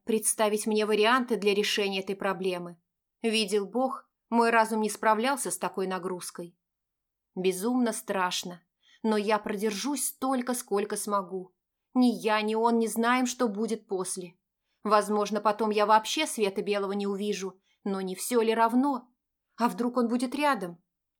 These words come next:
Я больше не могу бояться. «Мы поговорим в Мувейне», тихо, но решительно сказала я, давая себе обещание прекратить взаимные терзания.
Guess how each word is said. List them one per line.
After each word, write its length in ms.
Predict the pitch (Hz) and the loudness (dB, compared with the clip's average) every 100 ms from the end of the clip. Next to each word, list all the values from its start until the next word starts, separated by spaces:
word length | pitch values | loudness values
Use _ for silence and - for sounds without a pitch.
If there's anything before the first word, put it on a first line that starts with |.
| _ | _
Я 200 | 208 214 | 0 2
больше 320 | 208 214 208 | 4 2 2
не 80 | 233 | 2
могу 300 | 226 226 247 | 2 2 2
бояться. 640 | 220 202 202 190 - 185 - _ _ _ _ _ _ - | 0 0 0 -2 -6 -8 -14 _ _ _ _ _ _ -4
«Мы 180 | 233 240 | 0 0
поговорим 560 | 240 233 247 254 262 | 0 0 2 2 2
в 60 | 220 | 2
Мувейне», 720 | 247 247 294 294 226 190 - _ _ _ _ _ - | 2 2 0 0 -2 -4 -12 _ _ _ _ _ -8
тихо, 380 | - 220 208 202 | -4 -2 -2 -4
но 100 | 196 | -4
решительно 580 | 190 - 262 262 233 | -4 -4 -4 -2 -2
сказала 460 | 220 - 202 208 202 | -2 -2 -2 0 -2
я, 340 | 202 190 180 - _ _ | -4 -6 -8 -10 _ _
давая 300 | 214 214 208 | 0 2 2
себе 240 | 202 208 202 | 0 -2 -2
обещание 500 | 190 - 269 269 254 | -2 -4 0 0 0
прекратить 680 | 247 262 254 233 - 214 190 | -4 -4 -4 -6 -6 -10 -6
взаимные 480 | 190 196 196 196 | -2 0 0 -4
терзания. 680 | 190 202 185 190 180 175 170 | -6 -6 -6 -6 -6 -10 -18